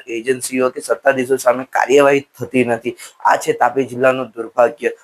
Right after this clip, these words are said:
અને એ એવું દુર્ભાગ્ય છે કે જે એક ગ્રહણના સ્વરૂપે તાપી જિલ્લાને લાગ્યું છે. ત્યારે બીજી તરફ આપણે જોઈએ તો એક વિસ્ફોટક માહિતી સાથે એક કુકરમુંડા તાલુકાના સામાજિક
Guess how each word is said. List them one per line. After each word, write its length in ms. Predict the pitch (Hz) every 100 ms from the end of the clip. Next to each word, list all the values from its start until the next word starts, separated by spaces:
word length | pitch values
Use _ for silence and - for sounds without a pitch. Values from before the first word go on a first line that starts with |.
| _
અને 140 | 135 151
એ 240 | 151 165 139 -
એવું 340 | 135 151 156
દુર્ભાગ્ય 480 | 143 127 139 135 143
છે 140 | 143
કે 120 | 135 139
જે 180 | 143
એક 320 | 151 156 156 127
ગ્રહણના 420 | 135 160 170 160
સ્વરૂપે 340 | 160 147 143
તાપી 320 | 143 139 135
જિલ્લાને 400 | 120 120 123 127
લાગ્યું 380 | 123 113 113 131
છે. 200 | 123 120 _ - _ -
ત્યારે 280 | 127 139 113
બીજી 340 | 113 120 135
તરફ 300 | 135 135 135
આપણે 320 | 127 120 127
જોઈએ 460 | 107 117 135 131 - _ _ _ _ _
તો 280 | 160 135 - _ -
એક 220 | 151 170
વિસ્ફોટક 840 | 165 151 135 - 160 160 165 -
માહિતી 420 | 143 131 135 151
સાથે 260 | 143 151 147
એક 360 | 127 143 143 165 156 - _ _ -
કુકરમુંડા 540 | 131 160 151 151 151
તાલુકાના 680 | 147 147 127 135 147 147 156 - _ _ _ _ _ - - _ _ - 120
સામાજિક 640 | - 135 147 151 156 156